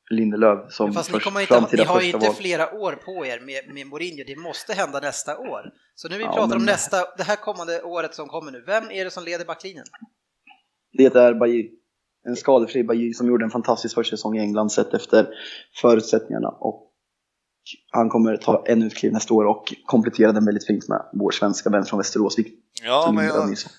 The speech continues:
Speaker 3: jag håller med där, för att, eh, men, men samtidigt, jag tycker ju att det, frågeställningen var, när du säger att,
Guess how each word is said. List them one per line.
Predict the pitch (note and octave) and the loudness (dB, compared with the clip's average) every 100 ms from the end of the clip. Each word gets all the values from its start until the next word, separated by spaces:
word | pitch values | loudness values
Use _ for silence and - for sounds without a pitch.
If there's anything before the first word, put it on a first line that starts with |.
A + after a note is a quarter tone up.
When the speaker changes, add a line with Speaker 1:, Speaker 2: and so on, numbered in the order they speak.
| _ | _
Speaker 3:
jag | A2+ B2+ | -4 0
håller | D#3+ F#3 | 0 -2
med | F3 F#3+ D3 | -2 -2 0
där, | B2 | -2
för | - | -2
att, | B2+ C3+ | -6 -4
eh, | C3+ | -6
men, | C3+ C#3 C#3 C#3 | -4 -6 -6 -10
men | C#3 | -6
samtidigt, | C#3+ C3+ D3 C#3 | -4 -4 -8 -8
jag | C#3 | -8
tycker | C#3+ C3+ | -8 -6
ju | C#3 | -6
att | C3 | -6
det, | C3 A#2+ D3+ - - | -12 -12 -16 -14 -12
frågeställningen | D3+ C3+ B2+ D#3+ E3+ D#3+ C#3+ B2+ | -10 -10 -4 -2 -2 -6 -10 -6
var, | C3 B2 B2 | -4 -4 -6
när | B2+ | -6
du | B2 | -6
säger | A#2+ A#2 A#2 | -6 -4 -2
att, | A2 - | -4 -6